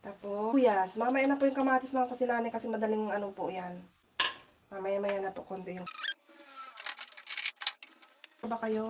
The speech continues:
Ayan, inuna ko po ang luya at saka sibuyas. Unang asin, mga kusinanay.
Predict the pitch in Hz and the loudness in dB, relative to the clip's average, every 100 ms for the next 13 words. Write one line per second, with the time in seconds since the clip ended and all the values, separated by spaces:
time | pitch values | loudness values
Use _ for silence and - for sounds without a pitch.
0 | 240 233 214 208 226 220 214 220 226 226 | -2 -2 -2 -2 -2 -4 -4 -4 -2 -2
1 | 233 226 220 226 220 240 240 226 214 214 | -4 -4 -4 -2 -2 0 0 -2 -6 -4
2 | 202 233 254 214 214 233 247 - - - | -4 -2 0 0 -2 -4 -6 -10 -14 -20
3 | _ _ _ _ _ _ _ _ _ _ | _ _ _ _ _ _ _ _ _ _
4 | _ _ _ _ _ - _ _ _ _ | _ _ _ _ _ -20 _ _ _ _
5 | 226 208 180 - - - 202 202 185 190 | -20 -20 -18 -20 -20 -10 -6 -4 -2 -2
6 | 214 208 196 196 196 196 190 185 180 | -4 -4 -4 -6 -6 -6 -6 -6 -6